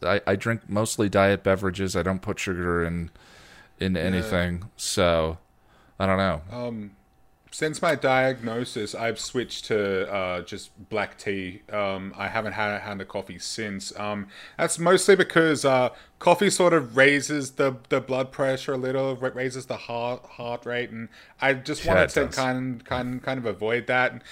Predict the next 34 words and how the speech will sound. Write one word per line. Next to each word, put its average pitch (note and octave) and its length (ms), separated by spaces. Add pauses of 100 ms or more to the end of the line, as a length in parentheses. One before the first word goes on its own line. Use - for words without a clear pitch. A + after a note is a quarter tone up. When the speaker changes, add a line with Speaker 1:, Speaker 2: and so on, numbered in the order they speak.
(200)
Speaker 2:
and B2+ 100
also, C#3+ 240
like, C3+ 280
like, C3+ 160
I've B2 100
started C3 380
using, A#2+ 300
like, G#2+ 200
light, G#2+ 460
light A2+ 280
mi-, A#2+ 220
milk A#2 240
and A#2 100
stuff. A#2 380
But, A#2 100
um, A2 320 (280)
yeah, D#3 80
I D#3 40
think G3+ 220
I A3+ 60
mentioned F#3+ 400
last B2 320
week A2+ 180
that A#2+ 100
I A#2 40
use C3 500 (300)
a A2 80
sugar, B2 840
uh, A2+ 400 (100)
alternative A2+ 480
called G#2 200
xylitol, B2 880 (120)
and, A2 440
uh, G2+ 260